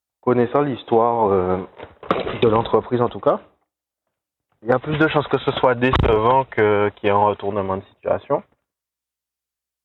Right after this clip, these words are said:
J'attends de voir pour voir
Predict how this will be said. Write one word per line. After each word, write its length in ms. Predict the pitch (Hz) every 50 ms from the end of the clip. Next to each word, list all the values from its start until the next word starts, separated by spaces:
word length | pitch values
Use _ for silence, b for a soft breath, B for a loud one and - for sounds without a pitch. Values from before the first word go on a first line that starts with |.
| _ _ 101 101 98 98
J'attends 300 | 110 107 120 - 123 120
de 80 | 120 110
voir 400 | 92 90 90 90 90 95 95 - _ _ _ _ - - - - _ _ _ _ _ _ _
pour 200 | - 98 92 87
voir 440 | 85 - 87 90 85 78 80 - -